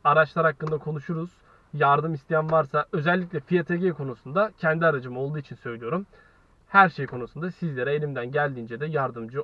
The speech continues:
olabilirim. O araca sahip olan varsa diğer araçlar konusunda da bilgimin yettiğince, elimden geldiğince sizlere yardımcı olmak isterim. Gerçekten biliyorum arkadaşlar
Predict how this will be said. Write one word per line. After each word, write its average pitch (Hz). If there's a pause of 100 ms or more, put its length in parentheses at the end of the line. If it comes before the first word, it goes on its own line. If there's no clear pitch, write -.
olabilirim. 143 (160)
O 143
araca 120
sahip 131
olan 113
varsa 156 (260)
diğer 208
araçlar 151
konusunda 117
da 175 (360)
bilgimin 156
yettiğince, 143
elimden 139
geldiğince 147
sizlere 135
yardımcı 135
olmak 147 (120)
isterim. 170 (340)
Gerçekten 160
biliyorum 156
arkadaşlar 123